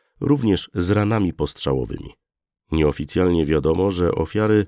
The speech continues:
mogły skonfliktować się o kobietę. Jedna z analizowanych wersji zakłada, że doszło do zabójstwa i samobójstwa. Pięćdziesięciodwulatek miał w ostatnim czasie opuścić zakład karny. Prawdopodobnie był to Arkadiusz N., pseudonim Słonik,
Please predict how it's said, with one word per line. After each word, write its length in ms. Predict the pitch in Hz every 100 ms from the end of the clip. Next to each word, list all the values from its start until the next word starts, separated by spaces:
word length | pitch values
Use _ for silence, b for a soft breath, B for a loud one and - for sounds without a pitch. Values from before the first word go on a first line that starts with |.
| -
mogły 420 | 73 82 101 127 131
skonfliktować 720 | - 107 - 92 98 82 78
się 140 | -
o 60 | 71
kobietę. 460 | - 62 - - - _ _ _ _ _ _ _ -
Jedna 420 | 71 73 73 76
z 80 | 76
analizowanych 720 | 76 76 78 78 85 82 73
wersji 340 | 82 87 85
zakłada, 520 | 76 78 - 82 101
że 220 | 95 85 78
doszło 380 | 73 117 -
do 140 | 110 95
zabójstwa 640 | 85 78 87 127 - 117
i 100 | -
samobójstwa. 760 | 80 87 80 67 62 - - - _ _ _ _
Pięćdziesięciodwulatek 1120 | - 110 117 143 143 78 95 110 120 110 - - -
miał 280 | 82 98
w 60 | 123
ostatnim 480 | - - 98 - 92
czasie 300 | 101 98 90 -
opuścić 560 | 90 - 123 - 90
zakład 340 | 78 76 65 -
karny. 360 | - - - - _
Prawdopodobnie 680 | - 82 90 110 104 107 104
był 260 | 82 101 110
to 240 | 107 98 -
Arkadiusz 600 | 95 - 113 104 104 -
N., 200 | 90 67 -
pseudonim 520 | - 67 71 85 85
Słonik, 520 | 82 - 101 107 120